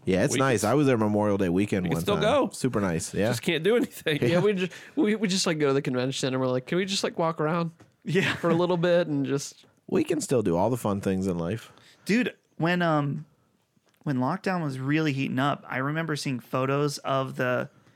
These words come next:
Speaker 4: convention hall as, like, a makeshift, like, a hospital.
Speaker 3: That's crazy.
Speaker 4: I don't think they ended up
Speaker 2: They didn't
Speaker 4: really
Speaker 2: use
Speaker 4: needing
Speaker 2: it,
Speaker 4: it.
Speaker 2: yeah.
Speaker 4: But it was weird 'cause I was like, "Oh, that's where
Speaker 3: Right.
Speaker 4: that, that we've been there."
Speaker 3: Damn.
Speaker 1: Wow.
Speaker 4: So, yeah, who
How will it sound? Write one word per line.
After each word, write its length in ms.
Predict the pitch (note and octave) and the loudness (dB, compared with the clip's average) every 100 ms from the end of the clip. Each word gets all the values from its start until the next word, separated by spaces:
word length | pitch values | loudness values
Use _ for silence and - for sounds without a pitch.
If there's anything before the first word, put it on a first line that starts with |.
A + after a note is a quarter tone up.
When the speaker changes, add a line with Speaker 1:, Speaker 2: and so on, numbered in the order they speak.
| _ _ | _ _
Speaker 4:
convention 440 | C#3 B2 B2+ C3 C#3 | -4 -2 -2 -2 -2
hall 340 | C#3 D3 D#3+ | 0 0 -2
as, 240 | - B2+ B2 | -4 -4 -4
like, 220 | A#2+ A#2+ | -6 -4
a 160 | A#2+ A#2+ | -6 -4
makeshift, 600 | B2 B2 C3+ B2+ - _ - | -6 -6 -6 -6 -10 _ -12
like, 160 | C3 | -8
a 140 | - F#3+ | -10 -12
hospital. 520 | - D3+ - D3+ D#3+ E3 | -10 -10 -6 -2 -2 -2
Speaker 3:
That's 160 | C#3+ - | -8 -12
crazy. 680 | - B2 A#2+ B2 A#2+ A#2 A2 - | -12 -10 -10 -10 -12 -14 -14 -4
Speaker 4:
I 60 | |
don't 100 | F3 | -2
think 120 | G3 D3+ | -2 0
they 80 | |
ended 200 | C#3 B2+ | 0 0
up 60 | B2 - _ _ - | -2 -6 _ _ -4
Speaker 2:
They 80 | A#2+ | 0
didn't 80 | B2 | 0
Speaker 4:
really 80 | B2+ | 0
Speaker 2:
use 80 | G#2+ | 0
Speaker 4:
needing 260 | B2+ G#2 G2+ | 0 0 -2
Speaker 2:
it, 180 | G2 - | -6 -8
Speaker 4:
it. 60 | A2+ | -6
Speaker 2:
yeah. 180 | A2 A#2 | -6 -2
Speaker 4:
But 100 | D3+ | 0
it 40 | |
was 140 | D#3+ C#3+ | 0 0
weird 220 | G3 G3+ | 0 0
'cause 100 | - | -2
I 40 | B2+ | -4
was 80 | |
like, 160 | C3 D#3 | -4 -6
"Oh, 160 | - - | -6 -4
that's 220 | - - | -6 -6
where 320 | D#3 D#3 D3+ - _ _ _ _ _ _ | -4 -4 -6 -12 _ _ _ _ _ _
Speaker 3:
Right. 400 | D3 D#3+ E3+ C#3 | -2 0 0 -2
Speaker 4:
that, 100 | - | -4
that 160 | - G3 | -4 -2
we've 160 | G3+ | -4
been 200 | F3 - | -4 -4
there." 280 | - C3+ C#3+ - | -4 -6 -8 -8
Speaker 3:
Damn. 440 | A#2 A#2 A#2+ A#2 A#2+ - | -8 -4 -6 -8 -14 -10
Speaker 1:
Wow. 260 | - - F#2 - | -6 -6 -6 -10
Speaker 4:
So, 360 | - - - - _ _ _ _ _ _ _ _ _ | -10 -8 -8 -12 _ _ _ _ _ _ _ _ _
yeah, 220 | C#3+ C#3+ B2+ | -4 -2 -2
who 600 | E3+ G#3 A#3+ A#3 A3+ | 0 2 2 0 -2